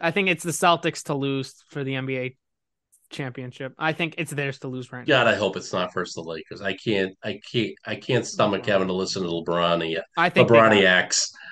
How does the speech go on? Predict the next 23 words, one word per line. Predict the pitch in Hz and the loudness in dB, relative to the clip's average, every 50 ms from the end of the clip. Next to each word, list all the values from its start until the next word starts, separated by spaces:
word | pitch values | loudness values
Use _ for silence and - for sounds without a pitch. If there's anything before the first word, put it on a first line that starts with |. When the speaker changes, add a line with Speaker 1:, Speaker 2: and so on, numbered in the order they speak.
| - - - | -14 -4 2
Speaker 2:
out | 107 92 92 | 2 2 2
Speaker 1:
Yeah. | - - | 2 2
Speaker 2:
there. | 95 90 90 90 87 - - _ | 2 4 4 2 0 -2 -2 _
Speaker 1:
<laughs> | 202 170 - _ _ _ _ _ _ _ _ _ _ _ _ _ | -2 -2 -2 _ _ _ _ _ _ _ _ _ _ _ _ _
Yeah. | - 135 135 135 131 131 131 - _ _ _ _ _ _ | -10 -8 -6 -4 -4 -4 -6 -8 _ _ _ _ _ _
Well, | - 160 160 160 156 160 _ _ _ _ _ _ _ _ - | -4 0 0 0 0 -2 _ _ _ _ _ _ _ _ 0
uh, | 175 165 160 156 151 151 - - - _ _ _ _ - | 2 6 6 8 8 6 6 2 -2 _ _ _ _ -4
Jeff, | 151 175 185 190 185 - - - - | 0 2 2 2 2 -2 -8 -6 -4
it's, | 180 160 - - | -4 -4 -4 -4
it's, | 190 156 139 | -6 -6 -4
it's, | 202 165 - 185 | -6 -6 -4 -4
it's | 160 - 165 160 - | -4 -4 -4 0 2
always | 170 160 160 160 147 160 | 2 4 4 2 0 -2
a | 143 | -2
pleasure, | - 165 165 165 147 165 165 | 0 0 0 2 2 0 0
and | 151 143 139 135 | 0 0 0 -2
I'll | 131 131 131 | -2 -4 -2
definitely | 139 147 139 - 151 151 147 131 | -4 -4 -4 -4 -6 -6 -2 0
Speaker 2:
Yeah. | 110 110 139 | 2 2 2
Speaker 1:
have | 131 127 | 0 -4
you | 135 139 143 143 143 | -8 -8 -6 -4 -4
on | 143 139 143 | -4 -4 -6
soon | - - 160 160 160 151 139 | -8 -10 -8 -8 -8 -8 -10